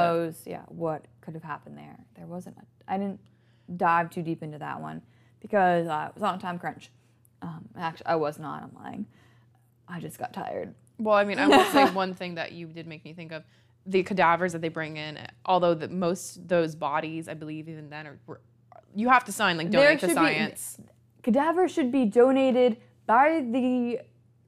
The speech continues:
Speaker 2: family, or they, it's
Speaker 1: by the
Speaker 2: signed for
Speaker 1: person.
Speaker 2: the, by the person.
Speaker 1: Before they died, yeah. You basically have to say, "I want to be
Speaker 2: Well,
Speaker 1: a
Speaker 2: that,
Speaker 1: cadaver."
Speaker 2: that, no, no, no.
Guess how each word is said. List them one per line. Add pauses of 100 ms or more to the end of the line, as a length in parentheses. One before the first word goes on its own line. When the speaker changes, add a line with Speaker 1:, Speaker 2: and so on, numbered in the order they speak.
(140)
Speaker 2:
family,
or
they,
it's
Speaker 1:
by
the
Speaker 2:
signed
for
Speaker 1:
person.
Speaker 2:
the,
by
the
person. (140)
Speaker 1:
Before
they
died,
yeah.
You
basically
have
to
say,
"I
want
to
be
Speaker 2:
Well,
Speaker 1:
a
Speaker 2:
that,
Speaker 1:
cadaver."
Speaker 2:
that,
no,
no,
no.